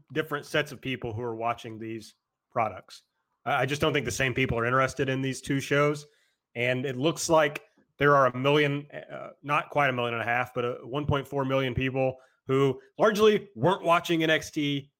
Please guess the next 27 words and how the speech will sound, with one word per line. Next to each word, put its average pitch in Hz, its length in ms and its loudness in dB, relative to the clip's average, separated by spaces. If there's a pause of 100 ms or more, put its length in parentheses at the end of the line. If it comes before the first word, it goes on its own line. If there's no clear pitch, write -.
aren't 151 220 -2
watching 151 320 2
W 139 240 2
W 131 240 0
E, 127 260 -2 (240)
and 131 100 -10
they 139 80 -2
showed 143 240 0
up 131 140 0
to 135 100 -8
watch, 127 460 -2 (320)
uh, 110 220 -8
this 175 140 0
show. 214 440 0 (360)
So 139 260 -2
I 135 100 4
think 151 220 -4
that's 135 440 -2 (400)
a, 104 100 -18 (200)
a 120 40 -10
great 202 340 2
sign 123 340 0
for 131 140 -6
A 127 40 -4
E 123 140 -4
W. 123 460 -4 (440)
And 127 480 0